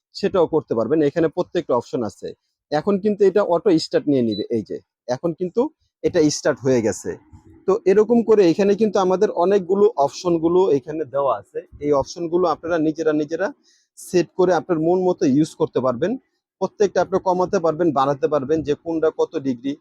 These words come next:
কারণ অনেকে দেখা যায় দেশি মুরগি খায়, অনেকে ফার্মের খায়, সেই ক্ষেত্রে আপনারাও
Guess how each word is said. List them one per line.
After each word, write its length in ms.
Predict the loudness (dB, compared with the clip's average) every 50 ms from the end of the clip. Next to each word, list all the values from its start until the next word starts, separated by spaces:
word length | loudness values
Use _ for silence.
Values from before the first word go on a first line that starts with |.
| _ _ _
কারণ 160 | -4 -2 -2 0
অনেকে 320 | 0 2 0 0 0 0
দেখা 260 | 0 0 -2 0 -2 0
যায় 160 | 0 0 -2 0 0
দেশি 280 | 0 0 0 0 -2 0
মুরগি 320 | 0 0 -2 -2 -2 -4
খায়, 240 | -2 -2 0 0 0
অনেকে 320 | 0 0 -2 -2 -4 -4 -6 -4
ফার্মের 400 | _ -4 -2 0 0 0 0 -2 -2
খায়, 200 | -4 -4 -4 -4
সেই 240 | -8 -4 -2 -2 -2
ক্ষেত্রে 280 | -2 -6 -8 -6 -4 -4
আপনারাও 360 | -4 -4 -2 -2 -2 -2 -2